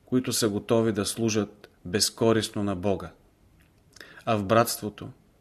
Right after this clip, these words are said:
такива са само отделни лица. Определените братя и сестри са хиляда четиристотин четиридесет и четири.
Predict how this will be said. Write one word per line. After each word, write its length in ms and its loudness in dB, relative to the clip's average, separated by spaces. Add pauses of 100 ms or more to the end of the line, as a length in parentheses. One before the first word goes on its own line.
(920)
такива 380 2
са 140 -4
само 360 2
отделни 400 2
лица. 340 -8 (3750)
Определените 720 6
братя 320 6
и 100 4
сестри 400 -2
са 260 -2
хиляда 420 2
четиристотин 800 0
четиридесет 540 -4
и 40 -14
четири. 520 -4